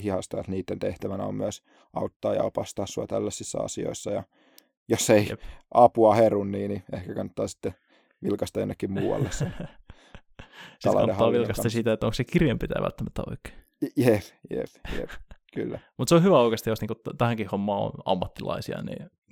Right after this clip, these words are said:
Speaker 2: kyllä niinku niitä kannattaa oikeasti käyttää.
Speaker 1: Kyllä, kyllä. Joo, sä jo mainitsitkin noista huojennetuista osi-, osingoista, elikkä mentiin tähän osa-, o-, osinkokeskusteluun, elikkä,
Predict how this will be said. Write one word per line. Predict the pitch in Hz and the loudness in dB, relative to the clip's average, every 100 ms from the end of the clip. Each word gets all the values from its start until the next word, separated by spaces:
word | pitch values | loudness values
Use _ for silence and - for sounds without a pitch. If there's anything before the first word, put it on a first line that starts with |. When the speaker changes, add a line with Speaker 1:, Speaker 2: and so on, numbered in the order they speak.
| _ | _
Speaker 2:
kyllä | 50 50 147 | -8 -8 -8
niinku | 50 - | -12 -12
niitä | - - | -10 -10
kannattaa | - - - 50 | -12 -14 -6 -6
oikeasti | - - - | -6 -12 -16
käyttää. | - _ - _ _ _ _ _ _ _ | -18 _ -20 _ _ _ _ _ _ _
Speaker 1:
Kyllä, | - 104 98 90 _ | 0 2 2 -4 _
kyllä. | - - 90 - _ _ - - _ - | -8 -8 -8 -14 _ _ -20 -20 _ 2
Joo, | 151 147 107 | 8 10 8
sä | 160 147 - | 6 0 2
jo | 151 | 4
mainitsitkin | 170 170 131 - 123 - 127 | 8 8 6 -2 -6 -4 0
noista | 123 - | 0 2
huojennetuista | 147 120 101 98 104 - | 6 6 4 -2 -2 0
osi-, | 117 110 110 - | 0 0 -4 2
osingoista, | 131 - 104 104 - 98 - - | 2 4 0 -2 -6 -6 -6 -6
elikkä | - - | -6 -8
mentiin | 104 101 104 | -10 -8 -8
tähän | 104 104 | -2 4
osa-, | 110 113 113 - | 6 6 2 0
o-, | - 120 113 | -10 -4 0
osinkokeskusteluun, | 123 139 104 - 101 - 101 - 104 101 104 104 | 2 2 0 0 0 -2 -10 -8 -4 -4 -2 -2
elikkä, | 107 104 - 104 | -4 -6 -2 -2